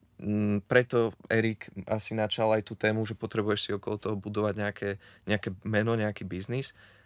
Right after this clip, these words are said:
O, je fajn mať v dnešnej dobe sociálnych sietí nejaké, nejaké portfólio, niečo, kde prezentuješ tú svoju osobnosť a môžeš inšpirovať ďalších ľudí k tomu,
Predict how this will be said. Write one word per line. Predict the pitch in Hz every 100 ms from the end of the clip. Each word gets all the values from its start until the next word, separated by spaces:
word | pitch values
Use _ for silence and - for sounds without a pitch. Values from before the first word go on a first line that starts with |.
| _
O, | - 98 92 90
je | 90
fajn | 98 - 107 101
mať | 101 98 - -
v | 107
dnešnej | 95 104
dobe | 104 104
sociálnych | - - - 104 107
sietí | - 104 101 - 104 95 - - _ -
nejaké, | 98 104 98 104 101
nejaké | 104 -
portfólio, | - 107 104 - 107 104 104
niečo, | 101 101 101 101
kde | 98
prezentuješ | 95 - 104 107 - 104
tú | -
svoju | - - 104
osobnosť | 98 - 95 113 123 - - -
a | -
môžeš | 110 135 120 110
inšpirovať | 110 - 113 107 107
ďalších | 107 104
ľudí | 107 107 104
k |
tomu, | - 98 113